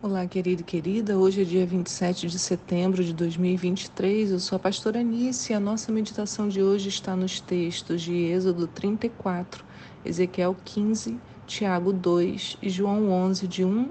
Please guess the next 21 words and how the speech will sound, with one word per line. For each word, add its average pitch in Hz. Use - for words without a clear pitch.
a 220
vinte 214
e -
sete. -
A 233
pergunta 269
de 220
hoje 226
é: 143
tem 311
que 240
ser 220
maduro 202
para 196
aproveitar 190
a 175
alegria? 175
É 233
preciso 262
ter 240
maturidade 214